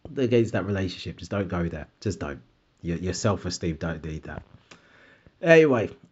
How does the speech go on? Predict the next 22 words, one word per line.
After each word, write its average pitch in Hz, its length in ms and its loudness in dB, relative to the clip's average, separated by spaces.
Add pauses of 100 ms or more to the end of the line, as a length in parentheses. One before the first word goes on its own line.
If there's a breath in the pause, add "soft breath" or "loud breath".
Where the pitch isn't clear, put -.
I 113 60 -8
think 151 180 4
that's 127 100 2
the 139 80 4
end 123 80 6
of 117 60 2
the - 160 -6
pod. 120 160 2
I've 117 60 -4
been 107 100 0
talking 117 240 0
for - 120 -10
forty 131 460 0
minutes. 131 460 4
Uh, 110 800 0 (180)
I 87 220 -6
just 90 360 -8
want 90 280 -8
to 95 240 -4
now 90 320 -4 (100)
chill 139 180 0
out 180 240 0